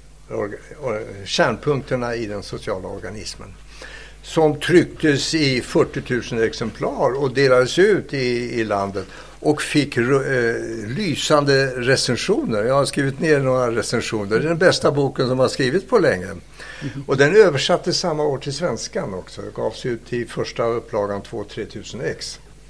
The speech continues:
Speaker 1: Och delades ut. Så, och, ehm, var någonting som tiden behövde där då.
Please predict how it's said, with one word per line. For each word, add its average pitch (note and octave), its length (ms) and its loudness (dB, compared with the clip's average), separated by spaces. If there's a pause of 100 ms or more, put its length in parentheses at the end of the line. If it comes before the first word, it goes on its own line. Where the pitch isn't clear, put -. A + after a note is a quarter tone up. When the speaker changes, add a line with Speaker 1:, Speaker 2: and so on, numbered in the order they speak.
(100)
Speaker 1:
Och A2+ 80 -12
delades G#2 380 -8
ut. F2+ 140 -12
Så, - 220 -12 (960)
och, - 480 2
ehm, C3 640 4 (100)
var E3 400 6
någonting D#3 520 4
som D#3+ 320 0 (100)
tiden D3+ 380 0
behövde D3+ 600 0 (260)
där F2 520 -10 (140)
då. A2 140 -4